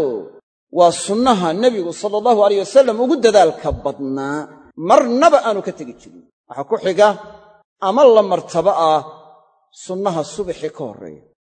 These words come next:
Inuu ku soo xigay u dhowday. Sunnaha witriga xataa qofkii ka seexda oo hurda ka qaalib noqoto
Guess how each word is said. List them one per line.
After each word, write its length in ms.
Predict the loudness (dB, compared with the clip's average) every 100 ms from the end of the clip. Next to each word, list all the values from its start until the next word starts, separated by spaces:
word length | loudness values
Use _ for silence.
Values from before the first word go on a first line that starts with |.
| -8
Inuu 160 | -8
ku 100 | -8
soo 220 | -8 -6
xigay 280 | -4 -2 -2
u 80 | -2
dhowday. 280 | -8 -12 -18 _ _ _ _
Sunnaha 320 | -4 2 4 4
witriga 360 | 2 0 2
xataa 300 | 2 4 4
qofkii 300 | 4 2 0
ka 140 | 2 2
seexda 460 | 4 2 2 0 0 -4 -20 _ _ _ _ _ _
oo 80 | 4
hurda 260 | 4 4 4
ka 120 | 6 6
qaalib 280 | 6 6 4
noqoto 440 | 4 4 4 4